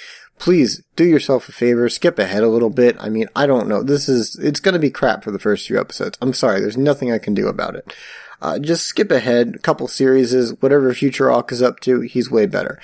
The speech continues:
Anybody who's listening to this in real time, I apologize in advance. So this week, uh,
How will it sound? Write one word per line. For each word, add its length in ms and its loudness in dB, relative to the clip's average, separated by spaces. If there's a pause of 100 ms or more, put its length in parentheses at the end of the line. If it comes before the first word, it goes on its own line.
(240)
Anybody 340 4
who's 160 4
listening 320 2
to 60 4
this 180 2
in 60 2
real 180 4
time, 420 0
I 300 -2
apologize 760 -2
in 160 -4
advance. 640 -6 (680)
So 340 4
this 280 -2
week, 420 -2 (140)
uh, 380 0